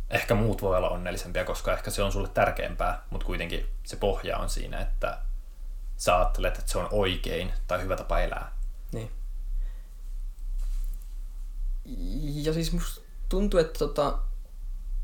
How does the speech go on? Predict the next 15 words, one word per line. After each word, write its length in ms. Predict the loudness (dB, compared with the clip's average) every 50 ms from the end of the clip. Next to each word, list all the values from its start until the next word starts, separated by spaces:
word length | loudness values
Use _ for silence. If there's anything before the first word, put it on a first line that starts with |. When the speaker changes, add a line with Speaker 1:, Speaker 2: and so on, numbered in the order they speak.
| -2 -4 -6 -6 -2 0
Speaker 2:
niinku 200 | 0 2 2 4
nää 120 | 4 4
halut 320 | 4 6 6 6 6 6 6
ois 260 | 6 6 6 6 4
sitten 400 | 0 -2 -4 -2 2 4 4 4 4 0 -6 -6 -4 -4 -4 -4 -6 -6 -2 2
aika 280 | 4 6 6 6 6 6
lailla 180 | 6 4 2
silleen 460 | 2 2 2 4 6 6 6 6 4 2 0 -4 -4 -2 -2 -2 -2 0 4
pohja 300 | 6 6 6 8 6 4
ihan 220 | 2 2 2 2 2
jokaitiselle 600 | 4 6 6 4 4 2 0 -2 0 0 0 -2 -2 -4 -6 -6 -6 -6 -6 -6 -8 -8 -6 -4 -2 0 0 0
Speaker 1:
Joo. 260 | 2 2 0 0 0 0 -2 -2 -2 -2 -2 0 0
Speaker 2:
ihmiselle 520 | 0 2 2 2 2 2 0 0 0 -2 -2 -2 0 2
ja 120 | 2 4
eliölle. 500 | 4 4 2 2 2 0 0 0 0 0